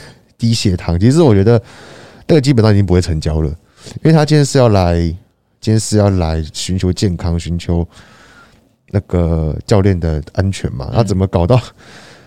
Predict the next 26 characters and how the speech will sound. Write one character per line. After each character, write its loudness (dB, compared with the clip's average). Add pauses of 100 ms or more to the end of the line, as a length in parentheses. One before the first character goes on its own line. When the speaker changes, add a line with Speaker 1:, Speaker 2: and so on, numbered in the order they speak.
(120)
Speaker 1:
安 2
全 2
的 4
训 0
练 4
变 2
成 2
是 2
躺 -12
在 -2
地 0
板 -2
上 -2 (100)
低 -4
血 -4
糖 -10
了？ -8 (460)
Speaker 2:
像 -4 (720)
刚， -4
刚 -4
刚 -2 (220)
Kelly -4
讲 -4
的 -6
那 -6
个， -6